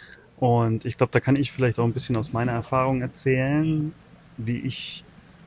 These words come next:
zweitausendsiebzehn, achtzehn, ähm, tatsächlich selb-, seit drei, seit zwanzig, nein, damals nicht, äh, knapp zwanzig Jahre selbstständig war und,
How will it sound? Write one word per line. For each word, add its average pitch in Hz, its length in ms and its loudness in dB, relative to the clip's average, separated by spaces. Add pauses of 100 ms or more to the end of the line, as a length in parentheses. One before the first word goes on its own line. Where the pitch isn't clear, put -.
(120)
zweitausendsiebzehn, 120 880 2
achtzehn, 131 480 0 (680)
ähm, 117 580 2 (100)
tatsächlich 143 400 0
selb-, 160 180 4 (180)
seit 139 220 2
drei, 139 300 4
seit - 280 -4
zwanzig, 131 300 0
nein, 113 220 0
damals 120 360 -2
nicht, - 300 -4
äh, 110 240 -2 (880)
knapp - 260 2
zwanzig 131 240 2
Jahre 117 220 4
selbstständig 110 520 2
war 113 220 0 (880)
und, 127 320 4